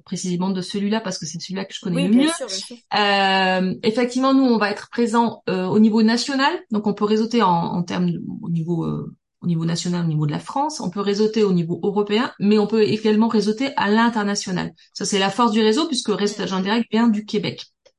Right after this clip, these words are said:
Speaker 1: Donc, en fait, on peut réseauter avec le marché francophone mondial. Il y a des
Speaker 2: D'accord.
Speaker 1: réseaux, euh, qui ne fonctionnent que en local, par exemple. Nous, on peut, on peut réseauter également en local. Sur Toulouse, on a un réseau qui fonctionne très bien. Euh,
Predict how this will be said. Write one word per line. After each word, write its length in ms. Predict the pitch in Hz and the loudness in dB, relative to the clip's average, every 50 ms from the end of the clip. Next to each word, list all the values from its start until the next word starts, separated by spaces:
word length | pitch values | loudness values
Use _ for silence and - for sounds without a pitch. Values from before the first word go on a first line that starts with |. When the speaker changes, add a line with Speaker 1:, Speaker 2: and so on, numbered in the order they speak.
| _ _ _ _ _ _ _ _ - | _ _ _ _ _ _ _ _ -6
Speaker 1:
Donc, 240 | 165 180 - 180 180 | -6 -6 -4 -6 -6
en 40 | |
fait, 160 | - 220 214 220 | -4 -4 -2 -2
on 80 | 196 | -2
peut 80 | - 185 | -2 -2
réseauter 360 | 180 190 170 175 175 170 220 | -4 -4 -2 -4 -2 -2 -2
avec 240 | 220 185 185 - - | -2 -2 -2 -4 -4
le 60 | 190 | -2
marché 300 | 175 180 175 - 214 208 | -2 -2 -2 -4 -4 -4
francophone 520 | - - 180 175 175 165 - 214 214 220 | -4 -4 -6 -4 -6 -6 -2 0 2 2
mondial. 600 | 214 190 190 185 196 196 190 170 156 143 - - - - - - - - _ - | 4 2 0 -2 -4 -6 -4 -2 -2 -2 -4 -6 -10 -16 -20 -20 -20 -20 _ -4
Il 20 | 156 | -2
y 40 | 160 | 0
a 40 | |
des 60 | 170 175 | 2 2
Speaker 2:
D'accord. 160 | 151 165 165 | 2 0 0
Speaker 1:
réseaux, 480 | 160 - 247 247 269 277 269 - - | -2 -2 0 2 4 4 4 2 0
euh, 720 | 175 175 175 170 160 156 156 156 151 156 156 151 151 151 151 | -2 0 0 0 0 0 -2 -2 -2 -2 -2 0 -2 -2 -4
qui 200 | - - - 175 | -8 -6 -4 -2
ne 80 | 165 151 | -2 -2
fonctionnent 440 | - 170 170 160 - 226 226 220 220 | -2 -2 -4 -2 2 2 2 2 4
que 260 | - 226 220 214 214 208 | 2 2 2 2 2 2
en 80 | 185 | 2
local, 480 | 180 175 175 175 - 175 233 311 339 330 | 2 2 2 0 0 0 0 0 0 0
par 160 | 311 165 170 | -2 -2 -4
exemple. 300 | 165 165 220 294 349 269 | -4 -2 -2 0 2 4
Nous, 100 | 226 220 | 4 4
on 20 | |
peut, 160 | 214 214 196 175 - - | 4 2 -2 -6 -6 -8
on 160 | - 185 180 175 | -6 -4 -4 -4
peut 180 | - 196 202 | -4 -6 -6
réseauter 380 | 190 175 170 160 175 170 - 185 | -4 -4 -4 -4 -4 -6 -6 -4
également 300 | 180 165 160 160 165 156 | -4 -2 -2 -2 -2 -2
en 40 | 156 | -4
local. 400 | 156 170 165 - 269 294 294 294 | -4 -6 -4 -4 -2 -2 -2 -2
Sur 200 | - 202 160 - | -4 -6 -4 0
Toulouse, 300 | - 214 214 233 220 180 | 2 4 4 4 4 4
on 100 | 165 165 | 2 0
a 40 | 165 | 0
un 140 | 156 156 151 | 0 -2 -2
réseau 300 | 156 160 151 170 190 190 | -2 -2 -2 -4 -6 -8
qui 140 | - - | -12 -12
fonctionne 340 | - 175 165 147 - 160 156 | -8 -8 -6 -4 -4 -4 -6
très 180 | 156 - 160 156 | -4 -6 -6 -4
bien. 180 | 165 226 247 - - - - - - - - _ _ _ _ - - | -4 -4 -6 -6 -10 -20 -20 -20 -20 -20 -20 _ _ _ _ -6 -2
Euh, 1080 | 170 170 170 170 165 160 160 160 160 160 156 156 156 156 156 - - - - - - | 0 0 2 2 2 0 0 0 -2 -2 -4 -4 -4 -4 -4 -4 -6 -6 -8 -8 -10